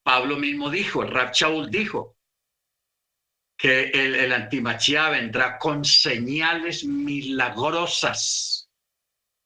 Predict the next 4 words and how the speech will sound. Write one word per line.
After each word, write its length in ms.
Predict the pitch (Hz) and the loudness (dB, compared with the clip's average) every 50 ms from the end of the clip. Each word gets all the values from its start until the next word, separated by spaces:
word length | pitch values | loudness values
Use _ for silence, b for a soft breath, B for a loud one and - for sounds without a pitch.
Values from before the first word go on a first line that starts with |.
| _ _ _ _ _ _ _ _ _ _ _ _ _ _ _ _ _ _ _ _ _ _ _ _ _ _ _ _ _ _ _ _ _ _ _ _ _ _ _ _ _ _ _ | _ _ _ _ _ _ _ _ _ _ _ _ _ _ _ _ _ _ _ _ _ _ _ _ _ _ _ _ _ _ _ _ _ _ _ _ _ _ _ _ _ _ _
¿Y 140 | 165 170 170 | 0 0 4
qué 140 | - 208 214 | 6 6 6
dijo 200 | 233 233 240 254 | 6 6 4 2
Yeshua? 760 | 220 226 220 196 - 262 262 240 190 123 - - - _ | 2 2 2 2 2 0 0 0 0 -2 -4 -8 -16 _